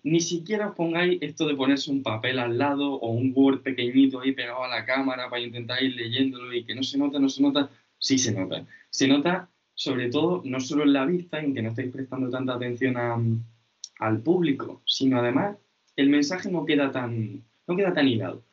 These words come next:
Aunque no digáis exactamente lo que tengáis pensado decir, porque es muy difícil que digáis exactamente lo que teníais pensado decir,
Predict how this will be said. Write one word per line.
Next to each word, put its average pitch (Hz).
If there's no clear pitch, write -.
Aunque 131
no 147
digáis 117
exactamente 110
lo 101
que 101
tengáis 107
pensado 147
decir, 117
porque 98
es 104
muy 107
difícil 117
que 117
digáis 101
exactamente 110
lo 101
que 101
teníais 110
pensado 101
decir, 117